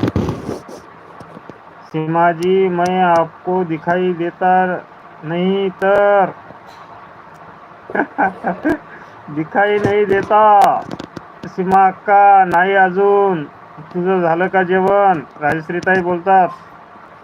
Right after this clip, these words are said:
सर्व ताईदादाचे स्वागत आहे.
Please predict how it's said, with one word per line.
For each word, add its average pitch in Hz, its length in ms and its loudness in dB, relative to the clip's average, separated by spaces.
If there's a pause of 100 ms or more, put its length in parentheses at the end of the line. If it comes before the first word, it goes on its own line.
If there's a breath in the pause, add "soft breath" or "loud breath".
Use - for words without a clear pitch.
(1800)
सर्व 185 360 2
ताईदादाचे 185 840 0
स्वागत 180 460 -2
आहे. 190 580 2